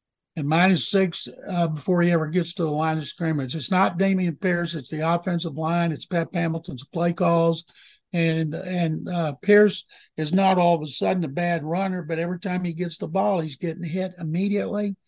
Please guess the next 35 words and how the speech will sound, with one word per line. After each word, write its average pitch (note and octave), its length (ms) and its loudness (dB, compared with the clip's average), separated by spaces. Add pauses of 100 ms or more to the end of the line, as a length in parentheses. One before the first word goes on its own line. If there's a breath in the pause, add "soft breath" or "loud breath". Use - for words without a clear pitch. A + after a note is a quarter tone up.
(380 soft breath)
and E3+ 100 0
especially F#3 640 -2
in E3 80 -2
the D3 80 -6
backfield. C#3 720 -6
And D#3+ 100 -12
I, G#3 200 -2 (520 loud breath)
Sean, G#3+ 300 2
I A#3+ 160 4
can't A3 320 0
understand E3 880 -4 (400 soft breath)
how F3 240 0
the D#3 140 -2
offensive F#3+ 580 0
line D#3 540 -4
could D3 180 -10
do E3+ 160 -2
such G3 400 -4
a F#3+ 60 -14
good F3 240 -4
job D#3+ 320 -2
run D#3+ 220 -4
blocking D3 600 -6 (320 soft breath)
in D#3+ 220 -2
two G#3 260 -2
games D3+ 480 -4
and E3 160 -6
then E3 100 -4
turn G3+ 300 -2
around F#3 280 -2
in D#3 100 -4
the D#3+ 60 -4
next F#3+ 340 -6
two E3 160 -8
games D#3 480 -6